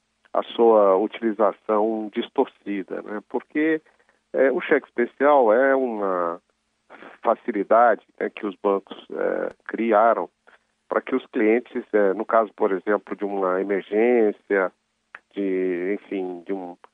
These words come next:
é, de ter uma necessidade aí de um não prevista de recurso por cu-, curto espaço de tempo, pudessem, é, utilizá-lo, ou seja, ficar com o saldo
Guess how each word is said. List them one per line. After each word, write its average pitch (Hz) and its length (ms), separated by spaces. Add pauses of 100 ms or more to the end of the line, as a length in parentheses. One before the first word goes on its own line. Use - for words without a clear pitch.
(320)
é, 92 100
de 104 180 (200)
ter 123 80
uma 117 100
necessidade 107 720
aí 101 160
de 98 100
um 98 280
não 104 180
prevista 95 560
de 87 120
recurso 110 680
por 113 160 (120)
cu-, - 220
curto - 480 (640)
espaço - 480
de 110 100
tempo, 127 300 (580)
pudessem, 131 800
é, 110 260
utilizá-lo, 110 680
ou 90 60
seja, - 280
ficar 110 460
com 113 1000
o - 60
saldo 110 260